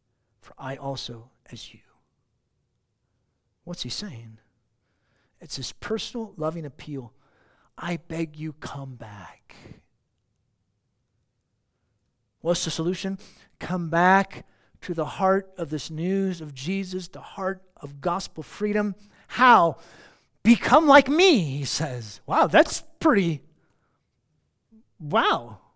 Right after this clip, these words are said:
And in other words,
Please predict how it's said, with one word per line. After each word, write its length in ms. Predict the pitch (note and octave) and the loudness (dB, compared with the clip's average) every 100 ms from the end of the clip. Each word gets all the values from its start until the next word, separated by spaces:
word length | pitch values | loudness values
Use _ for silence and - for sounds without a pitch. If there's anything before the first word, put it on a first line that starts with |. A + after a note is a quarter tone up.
| _ _ _ _ _ _ _ _ _ _ _ _ _ _ _ _ _ _ _ _ _ _ _ _ _ _ _ _ _ _ _ - | _ _ _ _ _ _ _ _ _ _ _ _ _ _ _ _ _ _ _ _ _ _ _ _ _ _ _ _ _ _ _ -4
And 100 | B3 | 0
in 100 | C4+ | 6
other 160 | E4+ F#4+ | 6 8
words, 200 | C4+ | 6